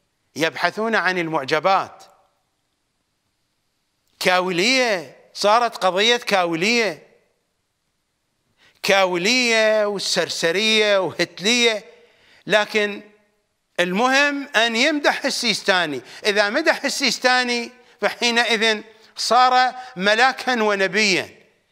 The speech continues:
المهم يمدح المرجعية، وهو هتلي سرسري ساقط، وأنتم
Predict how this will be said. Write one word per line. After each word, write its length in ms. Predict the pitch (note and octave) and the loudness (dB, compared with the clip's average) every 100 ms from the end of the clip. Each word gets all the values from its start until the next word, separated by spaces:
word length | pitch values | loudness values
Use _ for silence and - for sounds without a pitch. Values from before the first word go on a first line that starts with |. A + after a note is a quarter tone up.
| - | -8
المهم 380 | F3+ B3 C4 B3+ | -2 0 0 0
يمدح 420 | C4+ D#4+ D4 - | 0 2 0 0
المرجعية، 960 | C#4+ B3+ B3 G3 G#3+ G#3+ A#3 C#3 F#2 - _ _ _ _ _ _ _ _ _ _ | 0 0 0 0 0 2 0 -2 -8 -18 _ _ _ _ _ _ _ _ _ _
وهو 420 | G3+ F3+ B3+ C#4+ B3 | -4 0 0 0 0
هتلي 880 | F#3 F#3 D4 - G#3 A3 G3 D#3+ - - | 0 -2 -4 -8 -4 0 0 -2 -10 -14
سرسري 800 | - - - C#4+ - C#4 C4+ B3+ | -8 0 2 2 0 0 0 0
ساقط، 580 | - A3+ - A#2+ - - - - _ _ _ _ _ _ _ _ _ _ _ _ _ _ _ _ _ _ _ _ _ - | 0 0 0 -10 -12 -20 -20 -20 _ _ _ _ _ _ _ _ _ _ _ _ _ _ _ _ _ _ _ _ _ -8
وأنتم 800 | B2+ - G#3+ A3 A#3+ B3 B3 C4 | -4 -2 -2 -2 -2 -2 -4 -10